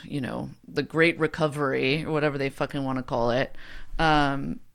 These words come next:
something like eighty percent of all the new jobs created were, eh,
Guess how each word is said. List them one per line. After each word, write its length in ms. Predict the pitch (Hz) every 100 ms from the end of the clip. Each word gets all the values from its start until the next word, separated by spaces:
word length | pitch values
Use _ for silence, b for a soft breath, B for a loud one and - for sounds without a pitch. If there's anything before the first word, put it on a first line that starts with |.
| -
something 340 | - 185 240
like 240 | 226 151 -
eighty 260 | 131 147 151
percent 440 | - 156 - 143 143
of 80 | -
all 300 | 131 127 131
the 120 | 139
new 180 | 135 135
jobs 360 | 131 123 131
created 720 | - - 139 127 143 156 156 -
were, 480 | 139 131 131 131 -
eh, 120 | 143